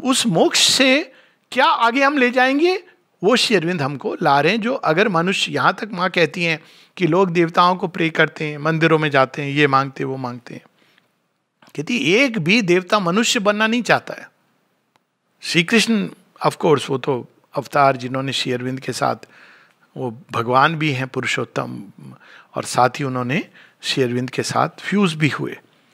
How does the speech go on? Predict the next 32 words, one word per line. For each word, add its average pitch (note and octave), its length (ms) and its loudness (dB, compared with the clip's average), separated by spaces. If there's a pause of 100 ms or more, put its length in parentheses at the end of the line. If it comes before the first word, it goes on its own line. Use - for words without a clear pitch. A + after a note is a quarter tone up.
(120)
लेकिन G#3 400 -6
otherwise G#3 380 0
एक G3+ 220 2
भी A3+ 80 2
देवता F3 360 4
नहीं। C#3+ 300 -4
कहते D#3 260 2
हैं, F#3 60 2
"हम F#3+ 160 -2
यहाँ C#3 220 0
से - 140 -12
करेंगे, G#2+ 300 -14
मंदिर D3 360 0
से D#3 140 -4
हम C#3 160 -4 (100)
थोड़ा D#3+ 160 4
बहुत D3+ 280 -2
पावर C3+ 340 4 (960)
अपनी C#3 300 -4
है, C3 140 0
लेकिन E3+ 300 -4
don't C#3+ 260 0
ask C3 280 0
me C#3 80 -8
to B2+ 200 -6
do C3 120 -2
more।" A#2 240 -6 (920)
लेकिन A3 280 2 (920)
मनुष्य G#3+ 580 0 (720)
कहते D3+ 240 2
हैं G#3 80 0
कि C4+ 200 0